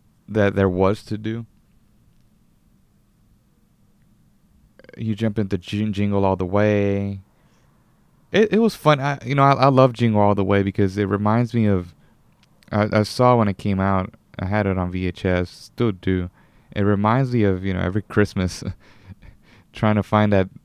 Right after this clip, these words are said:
uh, that Turbo Man doll that he was always looking forward, uh, looking for, for his son.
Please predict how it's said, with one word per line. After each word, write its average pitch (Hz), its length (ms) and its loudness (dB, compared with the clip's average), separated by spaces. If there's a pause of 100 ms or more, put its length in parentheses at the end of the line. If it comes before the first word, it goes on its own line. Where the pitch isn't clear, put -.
(160)
uh, 101 180 -4
that 95 200 -6
Turbo 101 340 -2
Man 90 220 -2
doll 90 360 -4 (220)
that 98 120 -16
he 95 80 -14
was 92 80 -12
always 92 260 -8
looking 92 220 -8
forward, 92 320 -8 (420)
uh, 95 120 -12 (120)
looking 104 300 -8
for, 101 300 -10
for - 180 -10
his 92 100 -6
son. 101 340 -6